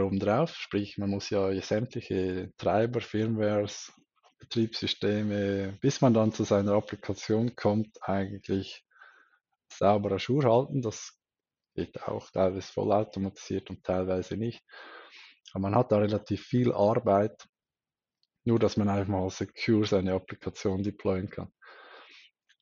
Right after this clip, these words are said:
Das sind auch Dinge, die natürlich jetzt, äh, sauber abgefangen sind und es gibt diese endlos vielen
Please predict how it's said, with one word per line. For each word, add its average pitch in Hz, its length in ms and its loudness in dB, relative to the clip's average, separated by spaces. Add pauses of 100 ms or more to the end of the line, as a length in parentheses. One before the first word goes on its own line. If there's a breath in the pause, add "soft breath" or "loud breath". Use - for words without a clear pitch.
(120)
Das 123 160 6
sind 123 120 6
auch 113 180 6
Dinge, 123 280 4
die 98 120 0
natürlich 101 480 -2
jetzt, - 420 -4
äh, 90 140 -4
sauber 98 380 2
abgefangen 117 600 -2
sind 135 260 2
und 98 160 -2
es - 220 -10
gibt - 260 -10
diese 92 320 -6 (1000)
endlos 110 520 2
vielen 113 540 0